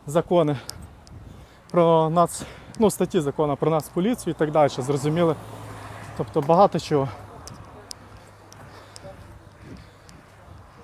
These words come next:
А вони просто кажуть, що, е, просто посилались на неї. Я кажу: "Окей, який пункт тоді?" Я ж якби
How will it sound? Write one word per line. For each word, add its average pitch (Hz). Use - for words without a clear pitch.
А 147
вони 175
просто 190
кажуть, 160
що, 151
е, 165
просто -
посилались 160
на 156
неї. 165
Я 143
кажу: 151
"Окей, 156
який 156
пункт 143
тоді?" 131
Я 139
ж 156
якби 151